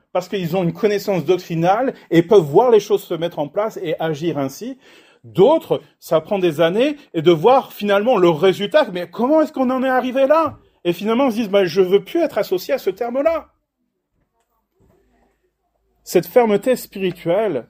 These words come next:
c'est ce que Pierre veut que nous ayons, c'est ce que Dieu veut que nous ayons, et c'est pourquoi Pierre, hein, encourage les chrétiens dans ce sens-là d'avoir une connaissance plus profonde de Christ, de ses œuvres, de sa personne.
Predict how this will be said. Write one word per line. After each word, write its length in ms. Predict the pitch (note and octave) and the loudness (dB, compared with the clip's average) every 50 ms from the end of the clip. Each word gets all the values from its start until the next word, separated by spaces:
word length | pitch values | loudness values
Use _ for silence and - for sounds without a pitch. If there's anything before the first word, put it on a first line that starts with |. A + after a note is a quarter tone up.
| _ | _
c'est 180 | _ - - E3 | _ -10 -10 -10
ce 60 | - | -4
que 80 | - D#3 | -4 -4
Pierre 640 | - - _ _ - - G#3 G#3 A3 G#3 G3 D#3+ | -4 -4 _ _ -4 0 2 4 6 6 6 4
veut 360 | C#3 A#2 G#2+ A#2 D#3 G3 G#3+ | 2 0 -2 -2 0 2 2
que 140 | G#3 G3+ F3 | 0 0 -4
nous 320 | D3+ C#3+ C#3+ C3 A#2+ B2+ D3 | -4 -4 -4 -6 -4 -4 -4
ayons, 260 | C#3 C3+ C#3 C3+ B2+ | -4 -4 -4 -6 -8
c'est 140 | - - D3 | -8 -10 -12
ce 80 | - | -6
que 80 | - E3+ | -6 -6
Dieu 340 | C#3+ B2+ G#2+ G#2+ D3 A3 A3 | -6 -6 -8 -2 0 0 0
veut 220 | G#3 G3 G3+ F#3+ | 2 2 0 0
que 100 | - F3+ | 0 0
nous 240 | D#3+ D#3 C#3 B2 C#3+ | -4 -4 -4 -2 -2
ayons, 400 | C#3+ C#3+ D3 E3 F#3 F#3+ E3+ C#3+ | -2 -2 -2 -4 -4 -4 -2 -4
et 100 | B2+ - - - _ _ | -4 -6 -8 -18 _ _
c'est 100 | - D3 | -12 -10
pourquoi 380 | C#3+ - - F#3+ F#3 E3+ - | -10 -4 0 0 0 0 -2
Pierre, 440 | _ - - F#3+ G3 F#3 F3+ D#3 - - _ _ _ | _ -6 -2 2 2 4 2 2 0 -6 _ _ _
hein, 60 | D#3+ | 0
encourage 460 | F3 D3+ C#3+ - - D#3+ F3 F3 D#3+ - | 0 0 0 2 2 2 4 4 2 0
les 120 | G3+ - | -2 -4
chrétiens 320 | - - D#3+ - - F3+ | -2 -2 -4 -2 -2 -2
dans 120 | D#3+ D3 C#3+ | 0 0 -2
ce 160 | C#3+ - C#3 | -2 -4 -10
sens-là 540 | C3 - - C#3+ C3+ C3+ - - D#3 D#3+ C#3+ | -10 -6 -6 -4 -4 -4 -4 -2 -2 0 0
d'avoir 240 | C3+ C3 B2 C3+ C#3 | 0 0 0 -2 -4
une 160 | B2+ B2 A#2+ | -4 -6 -6
connaissance 640 | - D3+ D3 C#3+ C3+ - - F3 E3 D#3+ D#3 - - _ _ _ _ | -4 -2 -2 -2 -2 -4 -6 -6 -6 -6 -6 -8 -16 _ _ _ _
plus 160 | _ - G#3+ E3 | _ -6 -6 -4
profonde 460 | - F3+ E3 - - F3+ F3 D3+ B2+ | -2 -2 -2 -2 -2 -2 -2 -2 -4
de 80 | C#3 | -4
Christ, 520 | C3+ - - - F3+ G3 F#3 - - B2+ G#2+ - _ _ _ _ _ _ _ _ _ _ _ _ _ - - - | -6 -6 -10 -12 -12 -12 -12 -10 -12 -12 -12 -12 _ _ _ _ _ _ _ _ _ _ _ _ _ -20 -18 -14
de 120 | C#3 B2+ C#3 | -10 -8 -8
ses 320 | - - E3+ D3+ A#2 C3+ | -4 -2 -4 -4 -2 -2
œuvres, 280 | C#3 D#3 E3 C3+ A#2+ A#2 | -2 -2 -2 -4 -4 -8
de 140 | A#2 B2+ C3 | -6 -6 -2
sa 160 | - C#3+ B2+ | 0 0 0
personne. 500 | - C#3 B2 - - - B2 B2 A#2 | 0 -2 -6 -6 -8 -8 -8 -8 -8